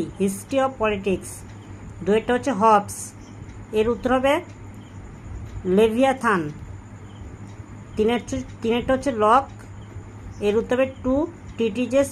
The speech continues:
of government। রুসো, এর উত্তর হবে সোশ্যাল কন্ট্রাক্ট। সুতরাং এর উত্তর,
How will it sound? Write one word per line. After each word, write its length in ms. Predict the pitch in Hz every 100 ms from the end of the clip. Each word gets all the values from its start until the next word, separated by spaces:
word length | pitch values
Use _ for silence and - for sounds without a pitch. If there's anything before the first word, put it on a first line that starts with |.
| -
of 80 | 214 202 214
government। 540 | 196 208 202 190 170 - - - - - - - -
রুসো, 400 | 175 226 214 285 294 330 - - - - - - - - -
এর 160 | 208 214
উত্তর 160 | 208 254
হবে 100 | 277
সোশ্যাল 280 | - 202 240 214
কন্ট্রাক্ট। 420 | 202 196 180 147 - -
সুতরাং 320 | 196 220 233 233
এর 60 | 202
উত্তর, 260 | 196 196